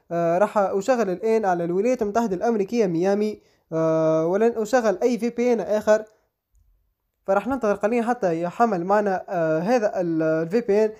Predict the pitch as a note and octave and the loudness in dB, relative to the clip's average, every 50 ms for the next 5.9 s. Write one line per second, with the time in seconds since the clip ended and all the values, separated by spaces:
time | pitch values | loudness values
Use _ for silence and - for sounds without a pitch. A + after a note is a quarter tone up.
0 | _ _ - A#3+ B3 C#4+ C#4 B3+ - G#3 - G#3 F#3 F#3 A3+ A3+ G#3+ G#3 F#3+ G#3+ | _ _ -4 -2 0 0 -2 -2 -4 -4 -4 -4 -2 -2 -2 -2 -2 -2 -2 -2
1 | A#3 A#3 - G3+ F3+ F#3 G#3+ A3+ A3 G3 F3 F3+ A#3 A#3 G#3+ F#3+ F3 F3 - A3+ | -2 -4 -4 -6 -4 0 0 0 0 0 -2 -2 -2 -2 0 -2 -4 -4 -4 -6
2 | A3+ - F3+ - A#3 A3 F#3+ E3 D#3+ D#3+ E3+ - A#3 A#3+ G3+ F3 E3+ - G#3 G3+ | -6 -6 -4 -2 -2 -2 -2 -4 -6 -4 -2 0 -2 0 0 -2 -2 -2 0 0
3 | G#3+ G#3+ A3 - _ _ _ - - C#4+ C4+ C4+ D4+ C#4 B3 G#3 G3 F#3 A#3 A#3 | 0 0 0 -4 _ _ _ -14 -8 -6 -2 0 0 0 0 -2 -2 -2 -2 -2
4 | A3+ A3 G#3 A3+ A3+ A3 A3+ C4+ B3+ A#3 A3+ A3+ A3+ G#3 G3 F#3+ A3+ A#3+ A#3+ - | -2 0 2 2 0 2 2 0 0 2 4 4 4 2 2 -2 -4 -8 -8 -8
5 | G3 F3+ D#3+ D#3 D#3+ D#3+ - - A#3+ A#3 G#3+ G3 - G3 G#3 A3 G#3+ | -8 -6 -4 -4 -4 -4 0 -2 -2 -2 -2 -8 -8 -6 -4 -4 -4